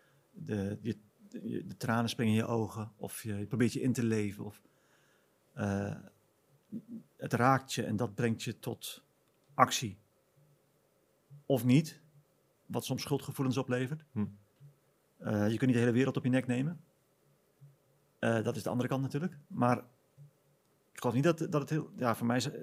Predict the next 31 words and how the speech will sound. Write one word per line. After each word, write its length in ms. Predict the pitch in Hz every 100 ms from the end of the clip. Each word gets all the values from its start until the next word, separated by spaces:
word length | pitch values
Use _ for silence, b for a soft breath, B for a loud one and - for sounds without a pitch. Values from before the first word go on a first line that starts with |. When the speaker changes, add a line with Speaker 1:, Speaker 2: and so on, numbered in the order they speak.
| 90 - -
Speaker 1:
zou 180 | 143 127
het 20 |
heel 100 | 117
lastig 260 | 127 127 143
zijn 160 | 139
om 60 | 127
me 60 | 123
kunnen 200 | 131 120
voor 160 | 143
te 60 | -
stellen 220 | - 123
dat 80 | 120
je 40 | 151
heel 100 | 156
onbewogen 540 | 151 117 123 156 160
kunt 180 | 160 147
zijn 420 | 151 160 214 220 - _ _ - 143 B B B _
en 120 | 123
tegelijk, 500 | 120 127 131 135 135
eh, 300 | 135 131 131 117 _ _ _ _ _ _ _
wel 220 | - 127
heel 100 | 135
verantwoordelijk. 640 | 131 131 117 135 98 - - _ _ _ _ - _ _ _ _ _
Dan 100 | -
wordt 40 | 117
het 100 | 110
wel 80 | 131
een 60 |
heel 140 | 147 135
rationeel 460 | 120 - 113 113
ding 200 | 110 101